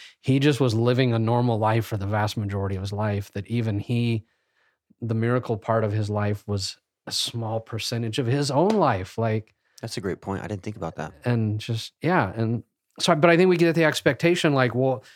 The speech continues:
Speaker 1: why aren't the big things happening to me? Why was not God doing them anymore? Why am I not seeing them?" And then, and it's part of that dependence on big things. And then we get discouraged. And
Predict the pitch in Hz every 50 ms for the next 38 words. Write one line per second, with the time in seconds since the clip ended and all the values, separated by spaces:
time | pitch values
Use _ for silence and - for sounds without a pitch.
0 | _ _ _ _ _ _ _ _ _ _ - 107 113 139 165 175 185 - 165 135
1 | 123 170 160 151 - 170 151 143 135 147 147 143 143 - 143 135 123 120 143 160
2 | 135 98 98 107 117 120 113 107 - 127 123 117 104 120 117 120 113 113 120 120
3 | 113 120 135 139 123 107 101 95 92 92 101 107 117 120 123 123 117 - 120 -
4 | 123 113 113 120 127 123 117 107 104 110 101 104 107 104 - 113 113 107 107 -
5 | - 127 123 117 113 98 92 107 - - 160 165 175 170 147 143 123 120 110 101
6 | 117 104 104 - 123 113 113 117 117 120 113 113 117 120 110 107 98 107 104 -
7 | - - 101 104 101 101 104 101 101 104 107 - - - 92 92 90 87 92 -